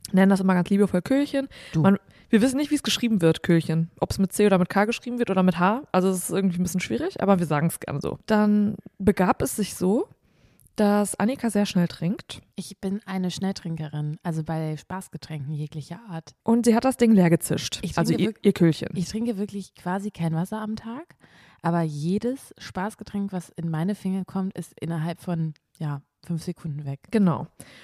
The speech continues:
Speaker 1: Ich nicht, ich genieße das. Ich bin eine Genießerin. Dann war Annika ein bisschen im Wohnzimmer, ich hatte irgendwie einen Call in meinem Zimmer oder so, musste halt verschwinden, kam nach fünfzehn Minuten zurück oder nach einer halben Stunde,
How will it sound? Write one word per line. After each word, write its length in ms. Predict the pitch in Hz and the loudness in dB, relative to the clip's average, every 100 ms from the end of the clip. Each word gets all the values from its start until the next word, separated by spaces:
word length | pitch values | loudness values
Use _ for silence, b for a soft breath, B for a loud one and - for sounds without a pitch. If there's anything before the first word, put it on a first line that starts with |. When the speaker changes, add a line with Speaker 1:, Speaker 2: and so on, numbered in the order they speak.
| B B | B B
Speaker 1:
Ich 160 | 277 220 | -2 4
nicht, 260 | 185 165 - | 4 4 0
ich 120 | - | 4
genieße 420 | 208 196 196 - | 8 8 8 2
das. 260 | - - - | -6 -6 -10
Ich 120 | - | -2
bin 80 | 262 | 2
eine 80 | |
Genießerin. 580 | 208 202 190 165 151 151 - | 6 8 6 4 -2 -4 -6
Dann 280 | - - 208 | -8 0 2
war 80 | 208 | 2
Annika 220 | 240 247 | 0 0
ein 60 | 214 | 0
bisschen 200 | 196 202 | 2 0
im 80 | |
Wohnzimmer, 300 | 226 285 240 | 0 -2 -4
ich 120 | 196 208 | -4 -4
hatte 160 | 214 | -2
irgendwie 220 | 190 190 | 0 2
einen 60 | 190 | 0
Call 200 | 185 226 | 2 2
in 60 | 202 | 4
meinem 220 | 202 220 | 2 0
Zimmer 260 | 220 233 233 | -2 -4 -2
oder 160 | 220 | 0
so, 120 | 220 | 2
musste 260 | 208 202 190 | 2 2 0
halt 120 | 185 | -2
verschwinden, 600 | - 175 208 262 - 269 | -2 -4 -2 -4 -4 -8
kam 280 | - 220 220 | -2 2 4
nach 220 | 208 208 | 4 2
fünfzehn 380 | - 233 - 226 | 0 -4 -2 2
Minuten 340 | 214 214 196 | 4 4 2
zurück 380 | 196 190 247 370 | -2 0 0 0
oder 160 | 180 156 | 0 2
nach 200 | 156 151 | 0 0
einer 120 | 156 | 0
halben 160 | 175 190 | 2 0
Stunde, 420 | - 220 277 | 0 -2 0